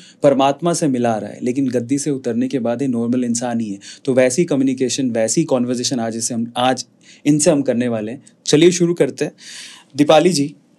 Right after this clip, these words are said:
मैं आपको दीपाली जी बुलाऊंगा। दीपाली जी, सबसे पहले जब मैं आपकी हिस्ट्री पढ़ रहा था, आपकी लाइफ स्टोरी पढ़ रहा था, that was amazing। मतलब, first of all, तो मैं ये जानना चाहता हूँ, इतनी यंग एज में आप स्पिरिचुअलिटी की तरफ कैसे इंक्लाइन हुई,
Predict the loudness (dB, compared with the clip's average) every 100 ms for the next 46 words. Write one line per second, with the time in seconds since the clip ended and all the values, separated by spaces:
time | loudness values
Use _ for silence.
0 | _ _ _ 0 4 6 4 2 4 4
1 | 4 2 0 0 0 0 -2 -6 -16 -20
2 | -20 -2 4 4 4 2 0 -2 -6 -14
3 | _ _ _ 2 2 4 4 6 4 6
4 | 6 4 2 0 0 0 0 4 6 6
5 | 4 0 0 4 4 2 0 2 2 2
6 | 2 2 0 -2 0 0 0 0 0 2
7 | 2 2 0 -4 -8 _ _ _ _ _
8 | -2 4 4 6 2 0 _ -20 -4 2
9 | 4 4 4 4 2 4 4 4 2 0
10 | 0 0 2 4 4 4 2 2 0 -2
11 | -4 -2 0 0 -2 -4 -2 0 0 -6
12 | -16 -18 _ 2 4 4 0 2 0 2
13 | 0 -2